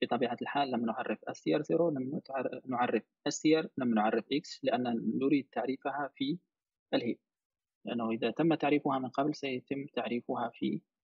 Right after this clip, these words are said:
الستاك. نأتي حاليًا لأول مرحلة وحجز مكان لل بي إكس في الهيب، والذي يكون حجمه يأخذ واحد انتجر.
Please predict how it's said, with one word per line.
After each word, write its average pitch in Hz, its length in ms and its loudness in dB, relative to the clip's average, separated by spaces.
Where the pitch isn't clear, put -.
الستاك. - 500 -6
نأتي - 200 0
حاليًا 127 400 0
لأول 107 340 2
مرحلة 139 420 -2
وحجز 123 300 -4
مكان 117 400 -2
لل - 140 -2
بي 151 160 2
إكس - 340 0
في 131 260 -4
الهيب، 123 360 0
والذي 123 280 2
يكون 123 260 0
حجمه 131 400 -6
يأخذ 120 360 0
واحد 131 380 0
انتجر. - 380 -4